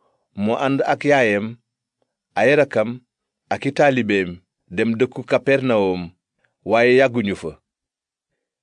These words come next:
Màggalu Yawut gi ñuy wax bésu jéggi ba mi ngi doon jub si.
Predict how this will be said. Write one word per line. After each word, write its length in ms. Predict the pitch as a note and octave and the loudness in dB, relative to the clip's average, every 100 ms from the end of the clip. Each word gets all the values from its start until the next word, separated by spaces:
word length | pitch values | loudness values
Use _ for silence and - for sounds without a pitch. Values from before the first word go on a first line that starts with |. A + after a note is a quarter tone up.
| _ _ _ _ _ _ _ _ _ _ _ A#2 | _ _ _ _ _ _ _ _ _ _ _ 0
Màggalu 440 | D#3 G3+ G#3+ G#3 | 2 4 4 6
Yawut 440 | F#3 D#3+ C3 A#2 - _ _ _ | 6 6 6 2 -2 _ _ _
gi 120 | A#2 D#3 | -4 0
ñuy 160 | F#3+ | 4
wax 180 | F3 D#3+ C3+ | 6 4 2
bésu 280 | C#3+ C#3 A#2+ G#2 | 0 2 2 0
jéggi 340 | A#2+ C3 A2+ A2 | -2 -2 0 -2
ba 140 | F#2+ E2 _ _ | -2 -6 _ _
mi 120 | A2+ C#3 | -4 -2
ngi 120 | D#3+ | 2
doon 180 | E3+ D#3+ | 2 2
jub 140 | C3 | -2
si. 240 | - - | -2 -6